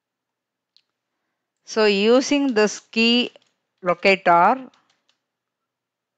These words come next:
I'm going to be pass the key value inside switch statement. Based on this key value only,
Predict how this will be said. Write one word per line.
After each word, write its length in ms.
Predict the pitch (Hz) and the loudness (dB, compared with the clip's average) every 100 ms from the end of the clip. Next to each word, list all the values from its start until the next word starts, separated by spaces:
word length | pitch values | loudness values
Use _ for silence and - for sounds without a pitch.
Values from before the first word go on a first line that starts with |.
| _ _ _ _ _ _ _ _ _ _ _ _ _ _ _ - | _ _ _ _ _ _ _ _ _ _ _ _ _ _ _ -2
I'm 240 | 185 185 | -2 0
going 340 | 185 220 254 233 | 0 2 0 -2
to 80 | |
be 500 | 202 190 233 277 233 - _ | -2 0 0 0 -4 -14 _
pass 420 | 196 190 208 247 - | 2 4 4 2 -4
the 220 | 196 208 | -2 -2
key 380 | - 202 202 208 | -2 -4 -2 -2
value 680 | 185 190 185 190 202 254 | 2 4 4 2 -4 -6
inside 580 | 240 190 190 - 202 196 | -8 -10 -14 -4 -2 -2
switch 260 | - 196 190 | -6 -18 -16
statement. 840 | - - 185 175 180 190 269 277 - _ | -10 -2 -2 -2 -2 0 0 -4 -16 _
Based 340 | 170 196 208 - | 0 2 2 0
on 200 | 226 220 | -2 0
this 220 | 214 - _ _ | -4 -6 _ _
key 460 | 214 233 254 - _ | -4 -2 -2 -6 _
value 360 | 185 180 190 190 | 2 2 2 -2
only, 500 | 185 220 294 302 - | -4 -4 -4 -6 -12